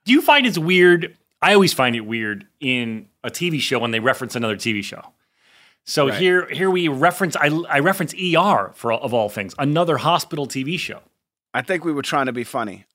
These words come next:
Speaker 2: Uh,
Speaker 1: No,
Speaker 2: one.
Speaker 1: I know, but I just think it, I always think it's weird when you, when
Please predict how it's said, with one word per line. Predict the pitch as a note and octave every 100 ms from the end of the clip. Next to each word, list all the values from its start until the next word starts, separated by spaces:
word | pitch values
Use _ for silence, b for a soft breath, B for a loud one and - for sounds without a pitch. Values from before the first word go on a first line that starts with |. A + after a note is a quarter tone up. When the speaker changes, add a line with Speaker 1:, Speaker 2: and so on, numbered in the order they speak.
| -
Speaker 2:
Uh, | C3 B2+ B2+ B2+ B2+ B2 A#2+ A2
Speaker 1:
No, | F3+ F#3
Speaker 2:
one. | F#3
Speaker 1:
I | F3+ G3
know, | G#3 F#3 D3
but | C3 D#3+
I | D#3+
just | D#3 D#3+ -
think | E3
it, | C#3+ - -
I | C#3+ D#3+ G3+
always | F#3+ D#3
think | E3+ D3+
it's | C#3 -
weird | A2 A#2+ B2 A#2+ G#2+
when | G#2+ G#2+
you, | G#2+
when | A#2 B2 A2+